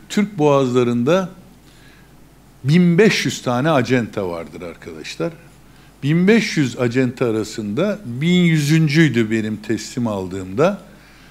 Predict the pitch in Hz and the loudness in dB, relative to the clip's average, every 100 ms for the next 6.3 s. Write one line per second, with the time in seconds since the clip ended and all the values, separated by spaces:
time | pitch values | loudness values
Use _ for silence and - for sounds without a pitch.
0 | - - - 123 165 240 - 156 135 113 | -20 -16 -2 4 6 6 4 2 2 0
1 | - 139 131 113 190 226 - - - - | -2 0 0 2 2 0 -4 -20 -20 -20
2 | - - - - - 107 131 131 127 120 | -20 -20 -20 -20 -20 -4 0 0 0 0
3 | 117 92 87 - 117 110 - - - 104 | 0 -2 -8 -14 -12 -12 -10 -12 -8 -6
4 | 110 104 104 - 101 90 - 117 113 - | -4 -4 -4 -6 -12 -14 -8 -6 -6 -6
5 | 117 113 - 110 87 90 90 87 82 82 | -6 -6 -6 -8 -6 -8 -10 -12 -14 -16
6 | - - | -20 -20